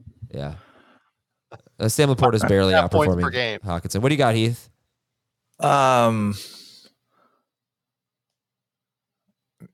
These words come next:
Speaker 3: probably Raheem Mostert is outperforming all the running backs, I guess.
Speaker 1: Yeah.
Speaker 2: Yeah.
Speaker 1: All right. Uh, from Hipster Doofus, "Blank is the biggest playoff sleeper you should trade for."
Speaker 2: Hmm.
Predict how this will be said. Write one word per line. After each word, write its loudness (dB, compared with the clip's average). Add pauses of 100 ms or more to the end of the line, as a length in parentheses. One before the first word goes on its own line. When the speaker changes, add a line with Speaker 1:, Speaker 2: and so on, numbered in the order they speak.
(500)
Speaker 3:
probably 2
Raheem 2
Mostert 0
is -4
outperforming 0
all 2
the 2
running 0
backs, -4
I -2
guess. -2
Speaker 1:
Yeah. -4
Speaker 2:
Yeah. -6
Speaker 1:
All -4
right. -2 (580)
Uh, 2
from 0
Hipster 2
Doofus, 0
"Blank 2
is -2
the 2
biggest 0
playoff 2
sleeper 0
you -2
should -8
trade -2
for." -10 (1600)
Speaker 2:
Hmm. -16